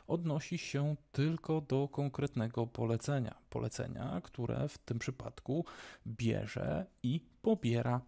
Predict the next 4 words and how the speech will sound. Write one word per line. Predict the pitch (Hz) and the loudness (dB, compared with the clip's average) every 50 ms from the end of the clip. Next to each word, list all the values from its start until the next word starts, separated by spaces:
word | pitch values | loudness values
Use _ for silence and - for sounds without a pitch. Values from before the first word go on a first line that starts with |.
| - | -4
nam | - 123 120 120 127 127 - - | -2 0 2 2 0 -2 -2 -4
odpowiednią | - 165 - - 180 170 135 113 110 - - 117 113 117 123 - _ | -4 -4 -2 -2 -2 0 0 0 0 0 -2 -2 -2 -2 -4 -4 _
wersję. | 117 107 110 123 131 127 - - - - - _ _ _ - - - - - - - - - - | -2 0 2 2 2 2 0 -2 -4 -8 -14 _ _ _ -20 -18 -18 -18 -16 -18 -20 -20 -6 -2
I | 254 262 285 285 - | 0 0 2 0 -2